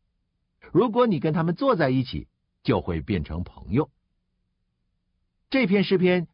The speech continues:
叫我们不要与恶人同坐、同行、同站，因为有一句话说：“近朱者赤，近墨者黑。”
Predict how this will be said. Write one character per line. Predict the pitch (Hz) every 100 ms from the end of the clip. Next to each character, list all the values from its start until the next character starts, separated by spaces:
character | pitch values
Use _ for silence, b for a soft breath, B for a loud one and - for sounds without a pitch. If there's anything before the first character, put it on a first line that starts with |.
| -
叫 | 165 131
我 | 104
们 | 92 95 98 104
不 | -
要 | 127 127
与 | 95 78
恶 | 82 135
人 | 98 110
同 | - 76 98
坐、 | 190 156 85
同 | - 98 143
行、 | - 90 123
同 | - 69 85
站， | 170 143 _ _ _ _ _ _ _ _ _ _ _ _
因 | 131
为 | 143 135 127 -
有 | 101 104
一 | 117
句 | 113 123
话 | 113 101
说 | - 123 131 123 _ _ _ _ _
：“近 | - 170 117
朱 | 107 147
者 | 120 65
赤， | 65 - 165 - _
近 | - 123 87
墨 | 98 98
者 | 73 - -
黑。” | 113 127